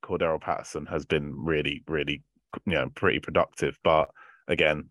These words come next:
age is never a good thing for a running back. So, um, yeah, just, just really, really, like, I, I drafted Algier in, like, four or five leagues simply because the upside of,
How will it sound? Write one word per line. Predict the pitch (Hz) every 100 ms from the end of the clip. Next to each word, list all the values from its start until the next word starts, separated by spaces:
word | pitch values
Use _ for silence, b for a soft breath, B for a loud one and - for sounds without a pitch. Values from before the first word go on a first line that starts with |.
| _ 85
age | 87 85 78 -
is | 80 76
never | 85 76 76
a |
good | - 76
thing | - 82 76 78 -
for | - 82
a |
running | 80 78 76
back. | 78 76 -
So, | - - 78 73 73 _ b b b b -
um, | 80 78 76 - -
yeah, | 90 87 78 -
just, | - 87 - - -
just | 101 90
really, | 90 90 90 85 80 -
really, | 92 95 90 82
like, | 87 82 85
I, | 95
I |
drafted | 90 98 - 98
Algier | 90 82 90 80 80
in, | 78
like, | 76 76 - - - _ -
four | 82
or | 80
five | 85 78 80
leagues | 80 76 73
simply | - 82 67 82
because | 76 78 - 76 76 - _ B B B B _
the | 85 90
upside | 85 - 85 76 76 -
of, | 78 71